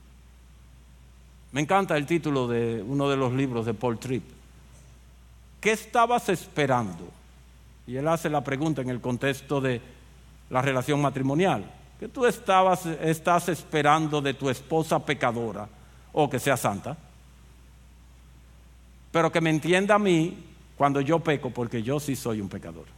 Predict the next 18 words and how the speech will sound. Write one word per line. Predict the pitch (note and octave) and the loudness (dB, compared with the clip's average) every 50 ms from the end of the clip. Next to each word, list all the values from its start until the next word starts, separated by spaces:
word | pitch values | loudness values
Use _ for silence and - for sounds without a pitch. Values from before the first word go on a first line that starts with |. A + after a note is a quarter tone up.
| - - - - - - - - - - - - - - - - - | -20 -20 -20 -20 -20 -20 -20 -20 -20 -20 -20 -20 -20 -20 -20 -8 -4
Pero | C3 C#3 D3 | 0 2 2
ella | D3+ D#3+ E3+ E3 | 2 4 4 4
no, | E3 E3 E3+ E3+ C#3+ A#2+ | 4 4 4 4 2 2
ella | B2+ D3 D3 | 0 0 0
tiene | D3 D3+ D3 D3+ C#3+ | 0 0 0 0 0
que | C#3 C#3 C3+ B2+ | -2 -2 -2 -2
ser | A2+ - - - B2 A#2+ G#2+ G#2+ - - | -4 -6 -8 -6 -6 -6 -6 -6 -10 -14
cien | - - - C#3 C3 C3+ | -10 -6 -2 -2 0 0
por | C3+ C#3 A2+ | -2 -4 -6
ciento | - B2+ B2 A2+ G#2 - A2+ | -4 -4 -4 -4 -4 -8 -8
santa". | - - A2 F#2+ F2 D#2 - - - - - - - - - - - - - - - - - - - - - - - - - - - - - - - - - - - - - - - - - - - - - - - - - - - - - - - - - - | -8 -8 -8 -8 -8 -10 -14 -18 -20 -20 -20 -20 -20 -20 -20 -20 -20 -20 -20 -20 -20 -20 -20 -20 -20 -20 -20 -20 -20 -20 -20 -20 -20 -20 -20 -20 -20 -20 -20 -20 -20 -20 -20 -20 -20 -20 -20 -20 -20 -20 -20 -20 -20 -20 -20 -20 -20 -20 -20 -20 -20 -20 -4 0
¿Qué | - G#3+ | 2 2
se | G#3+ - C4 | 4 4 2
espera | B3+ - - - A#3 A#3 A#3+ A#3+ A3+ | 2 2 0 2 4 6 6 6 6
de | G#3+ G3+ | 6 4
nosotros? | F#3+ F3+ D#3 - F3 C#3 A2 A2+ A2 G#2+ | 2 2 2 2 0 0 0 -2 -8 -6
Que | - - A#2+ | -4 -4 -4
pequemos. | G#2 B2+ G2+ C3+ C3+ C3 A2+ G2 F#2 | -2 -2 -2 -2 -2 -2 -2 -4 -8